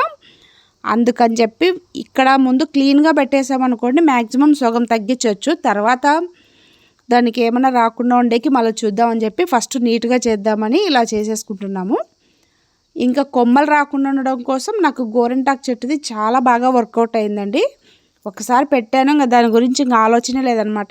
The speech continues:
ఇప్పటికి వన్ మంత్ పైనే అవుతుంది, ఇంకా కొమ్మలు రాలేదు. నేను అలా అని గట్టిగా ఏం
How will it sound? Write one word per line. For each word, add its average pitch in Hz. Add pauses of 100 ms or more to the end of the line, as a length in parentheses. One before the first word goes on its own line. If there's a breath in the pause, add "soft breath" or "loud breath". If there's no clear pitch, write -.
ఇప్పటికి 226
వన్ 214
మంత్ 247
పైనే 226
అవుతుంది, 226 (280)
ఇంకా 214 (120)
కొమ్మలు 233 (100)
రాలేదు. 214 (760 soft breath)
నేను 254
అలా 262
అని 311 (120)
గట్టిగా 269 (100)
ఏం 277